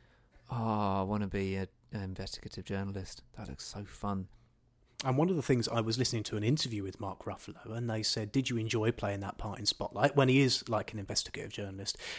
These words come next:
Speaker 2: Um, and he said, "Yeah, 'cause I'm an activist." And last week, he was being activisty, wasn't he? And what was he being activisty about, Oh?
Speaker 1: He was. He was being activisty about fractivisty. He is a fracking activist. And he's come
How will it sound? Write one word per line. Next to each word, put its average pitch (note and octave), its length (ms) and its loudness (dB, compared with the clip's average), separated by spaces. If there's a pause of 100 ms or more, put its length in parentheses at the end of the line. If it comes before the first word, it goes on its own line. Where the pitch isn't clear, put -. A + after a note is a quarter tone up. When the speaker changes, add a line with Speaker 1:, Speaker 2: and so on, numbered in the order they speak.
Speaker 2:
Um, A#2+ 140 6
and B2 60 8
he C3+ 60 8
said, C#3 200 6
"Yeah, G3 200 8
'cause A#2+ 240 2
I'm A#2 140 4
an A#2+ 80 4
activist." A2 540 0
And B2 220 4
last G3 320 10
week, G2 240 -6
he D#3 260 2
was A2+ 500 0 (240)
being C3 180 8
activisty, - 640 -2
wasn't C3+ 280 2
he? F#2+ 120 -4
And A2 120 -2
what F3 160 0
was C#3 80 4
he C3 80 4
being B2 220 4
activisty A2 540 -2
about, F#2+ 300 -6
Oh? F#3+ 220 0
Speaker 1:
He A3 180 6
was. C4 260 6
He G3+ 180 8
was B3+ 180 6
being G#2+ 200 2
activisty - 560 -4
about G#3+ 260 4
fractivisty. D3+ 720 6
He F3 220 8
is G#3 120 10
a A3+ 100 12
fracking C4 760 10
activist. F#2+ 560 0 (220)
And C3+ 180 6
he's D3 200 4
come G#3 340 4